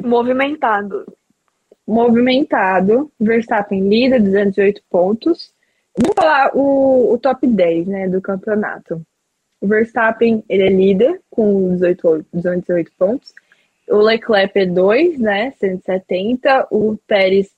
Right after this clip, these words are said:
Speaker 2: P três com cento e cinquenta e um. O Sainz quarto. O Russell quinto. O Hamilton sexto.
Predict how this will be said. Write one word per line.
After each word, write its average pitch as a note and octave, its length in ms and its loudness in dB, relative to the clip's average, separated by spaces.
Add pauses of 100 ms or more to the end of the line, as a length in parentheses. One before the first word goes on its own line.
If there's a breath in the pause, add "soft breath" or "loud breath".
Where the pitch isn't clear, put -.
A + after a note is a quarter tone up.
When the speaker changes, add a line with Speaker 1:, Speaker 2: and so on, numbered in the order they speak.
Speaker 2:
P F#3+ 100 -2
três G3+ 420 0
com A3+ 200 -6
cento G#3 180 -4
e - 20 -4
cinquenta G3+ 320 -6
e F3+ 180 -2
um. B3+ 340 -2 (140)
O A3 100 -6
Sainz G3 640 -4 (460)
quarto. A3 840 -2 (360)
O A3+ 100 2 (140)
Russell G#3 400 2
quinto. A#3 720 -2
O D4+ 180 0
Hamilton G3+ 480 -2
sexto. G3 800 -2